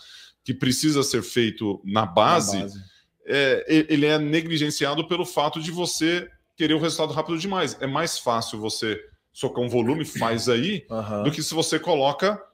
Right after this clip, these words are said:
Speaker 1: o cara pra fazer a movimentação correta, o exercício correto e levar mais tempo pra ele ter resultado.
Speaker 2: Sim,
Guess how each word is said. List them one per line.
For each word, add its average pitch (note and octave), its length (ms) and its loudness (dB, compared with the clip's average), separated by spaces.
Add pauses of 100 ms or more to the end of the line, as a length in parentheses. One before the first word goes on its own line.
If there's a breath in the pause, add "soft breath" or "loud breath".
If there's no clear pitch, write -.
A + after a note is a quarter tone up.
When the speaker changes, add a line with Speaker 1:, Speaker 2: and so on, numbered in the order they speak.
Speaker 1:
o - 120 -8
cara E3 260 2
pra E3 160 -2
fazer D3 220 0
a - 20 -2
movimentação D3 640 -2
correta, C#3 520 0
o B2+ 80 -2
exercício B2 400 -4
correto C3+ 500 2
e D3+ 40 0
levar D#3 240 4
mais F3 340 -2
tempo D3 320 -6
pra D#3 100 -8
ele C#3+ 80 -8
ter D3 100 -2
resultado. D3 460 -8
Speaker 2:
Sim, G#2 380 -8